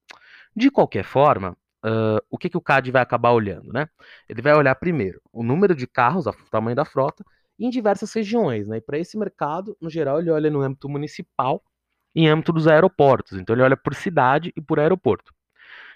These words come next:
E é claro que, principalmente nos aeroportos, a gente vai ter problemas, né? Tem muitos aeroportos aí que tem Localiza, Unidas e Movida, que é a terceira. Você pega a Hertz, a Hertz saiu e foi pra Localiza,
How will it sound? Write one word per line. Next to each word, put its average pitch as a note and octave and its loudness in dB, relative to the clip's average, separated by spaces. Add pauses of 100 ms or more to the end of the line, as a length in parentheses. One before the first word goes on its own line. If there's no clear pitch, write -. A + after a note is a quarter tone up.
E - -2
é G#3 2
claro F#3+ 2
que, - -20
principalmente E3+ -2
nos C3 0
aeroportos, A#2+ 0
a - -4
gente A2+ -8
vai D#3 -4
ter - -2
problemas, F3 2
né? A2+ -2
Tem G#2 -8
muitos C3+ -6
aeroportos D#3 0
aí A2+ -2
que A3+ -10 (400)
tem C3+ -6
Localiza, C#3 -2
Unidas F3 2
e - -4
Movida, E3+ 2
que F3+ -4
é F#3 0
a - 0
terceira. D#3+ -4
Você - -16
pega A#2+ -4
a B2+ 0
Hertz, C3+ -6
a A2+ -6
Hertz B2+ -8
saiu C3+ -2
e C#3 -4
foi A#2 -8
pra A#2 -6
Localiza, D#3+ -2